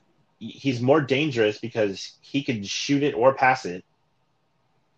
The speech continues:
And when he becomes that spot-up shooter like Klay Thompson, which is what he does when John Wall's there, he kind of gets a little bit disengaged 'cause he's seeing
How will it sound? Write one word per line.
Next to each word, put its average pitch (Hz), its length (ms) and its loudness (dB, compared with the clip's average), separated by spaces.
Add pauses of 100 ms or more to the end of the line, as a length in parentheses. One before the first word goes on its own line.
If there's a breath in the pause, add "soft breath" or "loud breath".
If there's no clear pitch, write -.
(120)
And 131 180 0
when 131 140 2
he 131 140 -4
becomes 147 440 -2
that 131 160 4
spot-up 120 360 4
shooter 131 380 0
like 95 200 -2
Klay 104 180 -4
Thompson, 101 500 -6
which 95 160 -14
is 123 60 -6
what 123 100 -2
he 123 80 -2
does 127 320 4
when 104 140 -2
John 104 240 0
Wall's 110 300 2
there, 82 260 -10 (800 soft breath)
he 135 160 -8
kind 170 300 0
of 147 120 -2
gets 147 240 4
a 131 60 0
little 135 160 4
bit 117 160 0
disengaged 117 720 -2
'cause 107 120 -10
he's 131 180 -6
seeing 117 420 -4